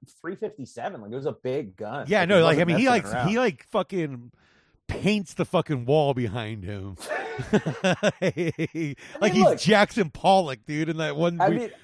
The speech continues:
Speaker 1: I've
Speaker 2: that
Speaker 1: had shows where if I could do that as my closer, I would. You know, <laughs> like, if
Speaker 2: It'd be an
Speaker 1: that's
Speaker 2: amazing
Speaker 1: all
Speaker 2: closer. I remember years ago, uh, Josh Fadem at Big Fish over in
Speaker 1: Oh, yeah, yeah.
Speaker 2: Glendale.
Speaker 1: I remember that. Yeah, yeah,
Speaker 2: Where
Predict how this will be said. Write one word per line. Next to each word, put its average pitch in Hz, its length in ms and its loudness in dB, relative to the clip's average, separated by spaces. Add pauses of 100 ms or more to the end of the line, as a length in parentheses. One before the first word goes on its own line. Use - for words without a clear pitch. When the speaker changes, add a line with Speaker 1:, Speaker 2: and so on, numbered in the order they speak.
Speaker 1:
I've - 160 2
Speaker 2:
that 196 160 4
Speaker 1:
had 175 200 2
shows 135 680 -4 (120)
where 139 240 0
if 143 160 -2
I 147 140 0
could 151 360 -8
do 147 140 -6
that 139 160 -6
as 120 120 -10
my 113 160 -8
closer, 110 600 -8
I 113 120 -4
would. 104 420 -8 (180)
You 131 120 -6
know, - 400 -2
<laughs> - 20 0
like, - 140 2
if 233 140 0
Speaker 2:
It'd 202 60 0
be 269 80 8
an 247 80 6
Speaker 1:
that's 175 100 2
Speaker 2:
amazing 170 320 2
Speaker 1:
all - 60 -12
Speaker 2:
closer. 151 320 -2 (300)
I 185 80 2
remember 226 360 2
years 175 380 -2
ago, 175 500 -2
uh, 131 380 -4 (120)
Josh 156 360 -6
Fadem 143 460 -8
at 98 120 -10
Big 135 220 -8
Fish 135 560 -10 (140)
over 131 320 -6
in 113 120 -10
Speaker 1:
Oh, 143 80 0
yeah, 139 80 2
yeah. 135 60 0
Speaker 2:
Glendale. 147 320 -2 (220)
Speaker 1:
I 117 40 -20
remember 143 220 -14
that. 123 140 -8
Yeah, 180 140 -6
yeah, 185 160 -6
Speaker 2:
Where 151 260 -2